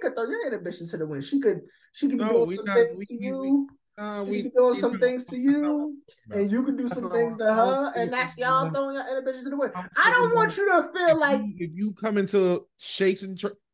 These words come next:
Speaker 2: if you come into Prosperity's Island,
Speaker 1: Yeah.
Speaker 2: you coming for some shit.
Speaker 1: Yeah, and the, but not everybody has to be involved though.
Speaker 2: Yeah.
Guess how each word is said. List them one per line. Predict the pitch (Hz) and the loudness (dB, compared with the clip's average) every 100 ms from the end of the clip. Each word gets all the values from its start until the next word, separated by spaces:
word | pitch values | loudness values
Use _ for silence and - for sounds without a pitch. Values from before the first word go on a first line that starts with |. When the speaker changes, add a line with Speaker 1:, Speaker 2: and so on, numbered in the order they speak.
| - | -8
Speaker 2:
if | 139 | 0
you | 202 | 2
come | 285 262 | 2 0
into | 220 190 | 2 2
Prosperity's | - 202 190 - 208 196 190 185 175 | 0 2 2 2 0 2 2 0 -2
Island, | 160 160 139 101 202 _ _ | 0 0 0 -4 -18 _ _
Speaker 1:
Yeah. | 131 135 87 - _ _ _ _ _ _ _ _ _ _ | -14 -14 -14 -18 _ _ _ _ _ _ _ _ _ _
Speaker 2:
you | 190 185 _ | -18 -18 _
coming | 175 165 156 | -16 -16 -16
for | 151 | -20
some | 131 135 131 | -20 -20 -20
shit. | - - - 151 151 _ - _ _ _ _ _ _ - | -20 -18 -18 -20 -20 _ -20 _ _ _ _ _ _ -18
Speaker 1:
Yeah, | 415 440 285 | -12 -6 -4
and | 277 | -2
the, | |
but | 277 285 | 0 2
not | 427 320 | 2 2
everybody | 320 294 277 | 0 0 -2
has | 254 269 240 | 0 -2 -4
to | 277 | -4
be | 247 | -2
involved | 220 175 170 302 339 - 165 | -2 -2 0 2 4 0 -2
though. | 135 101 | -8 -6
Speaker 2:
Yeah. | 180 165 | -2 -2